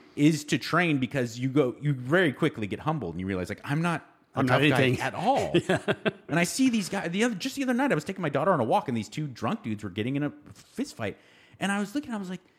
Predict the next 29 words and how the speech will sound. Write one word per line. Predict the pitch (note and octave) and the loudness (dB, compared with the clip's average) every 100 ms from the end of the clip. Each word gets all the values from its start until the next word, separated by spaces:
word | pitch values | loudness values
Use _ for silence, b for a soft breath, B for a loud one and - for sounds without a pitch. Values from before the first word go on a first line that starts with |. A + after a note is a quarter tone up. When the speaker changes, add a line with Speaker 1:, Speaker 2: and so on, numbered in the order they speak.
| b | b
Speaker 1:
"You | A#3+ | -4
guys | F#4 F4 E4 | -2 -2 -2
have | C#4+ G3 | -6 -4
no | F3+ G3 C#4 C#4 | -2 2 2 2
idea | C4+ G#3+ B3 C4+ | 0 -2 -2 -2
how | A3+ | -2
to | A3 | -2
fight. | - D#4+ E3+ | -2 -4 -2
Why | A#2 | 0
would | A#3 D#4 D4 | 2 2 2
you | |
be | C#4 C4+ | 2 2
doing | D4+ C#4+ | 2 2
this?" | C3+ F#2 | 0 0
I | B2+ | 2
mean, | B2 A#2 | 0 0
obviously | D#3 D#3 - B2+ | -2 -2 -4 -4
alcohol, | F#3+ D3 A2 A#2 | -4 -6 -8 -4
but, | A#2+ - - | -6 -6 -4
Speaker 2:
Yeah. | B2+ G#2 - | -2 -2 -6
Speaker 1:
but | A3+ A3+ | -6 -4
I | A#3 | -4
was | A#3 G#3+ | -4 -6
like, | G3 G#3+ | -6 -8
"What?" | - - | -12 -4
It's | A3+ A#3 | -2 -2
the | B3+ - | -4 2
only | D4+ G4 F#4+ | 2 4 0
thing, | A3+ - | -2 -2